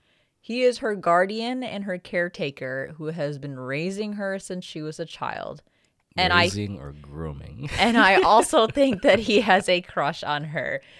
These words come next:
Speaker 1: Um, it was, it's, it's, it's tough to watch. Like, I just, again, the cringe was strong with this one. Uh, I don't know what I was watching. Um, I just, I was nervous the whole time. I'm like, "I-, is this,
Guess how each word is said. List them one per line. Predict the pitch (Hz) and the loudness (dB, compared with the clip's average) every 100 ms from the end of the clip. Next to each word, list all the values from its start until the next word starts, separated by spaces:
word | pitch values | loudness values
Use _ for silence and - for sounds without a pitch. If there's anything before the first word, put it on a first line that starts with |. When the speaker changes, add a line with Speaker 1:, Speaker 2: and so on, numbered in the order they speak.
| - - | -18 -2
Speaker 1:
Um, | 170 165 160 - | 4 4 2 -2
it | 190 185 | -2 0
was, | 190 190 - - | 0 -2 -4 -6
it's, | 196 190 - | -4 -4 -8
it's, | 190 - | -12 -2
it's | 202 202 | -2 -2
tough | - - - | -4 -4 -4
to | - | -8
watch. | 131 - 165 - | -10 -6 -6 -4
Like, | 170 | 0
I | 175 | 2
just, | 165 - - | 0 -4 -4
again, | 175 156 | -2 -4
the | |
cringe | 147 - 165 170 | -8 -6 -4 -4
was | 165 160 | -4 -6
strong | - - 151 143 147 151 | -8 -4 -2 0 -2 -6
with | 147 | -8
this | - 160 - | -4 -4 -4
one. | 165 165 175 170 _ _ _ | -8 -6 -8 -12 _ _ _
Uh, | 156 151 143 135 - | -2 0 0 0 -2
I | 160 | -2
don't | 156 | -4
know | 156 | -6
what | 143 135 147 - - | -6 -4 -4 -6 -6
I | 147 | -4
was | 143 131 - - - _ _ _ _ | -4 -8 -10 -12 -18 _ _ _ _
watching. | - 147 139 151 175 160 170 175 | -14 -6 -6 -4 -6 -6 -8 -8
Um, | 151 143 139 139 | -6 -4 -4 -8
I | 147 | -12
just, | 151 151 - | -12 -14 -12
I | 151 | -10
was | 139 | -10
nervous | 160 139 135 143 180 190 | -10 -8 -6 0 0 0
the | - 202 | 2 2
whole | 202 202 | 2 0
time. | 214 175 196 | 4 4 2
I'm | 180 | -2
like, | 170 165 - | -2 -4 -4
"I-, | - - | -10 -10
is | 151 | -8
this, | 170 185 | -8 -8